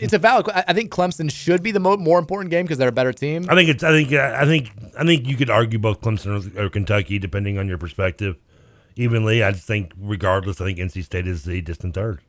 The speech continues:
Speaker 1: Uh, for sure. There's, there's no question, man. And that's
Speaker 2: They are the only home game. Maybe you could argue that being with the crowd, but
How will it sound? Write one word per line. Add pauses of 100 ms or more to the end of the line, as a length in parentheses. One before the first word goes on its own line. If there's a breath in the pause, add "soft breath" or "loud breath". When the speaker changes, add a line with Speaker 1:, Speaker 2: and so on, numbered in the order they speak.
(120)
Speaker 1:
Uh,
for
sure.
There's,
there's
no
question,
man.
And
that's
Speaker 2:
They
are
the
only
home
game.
Maybe
you
could
argue
that
being
with
the
crowd,
but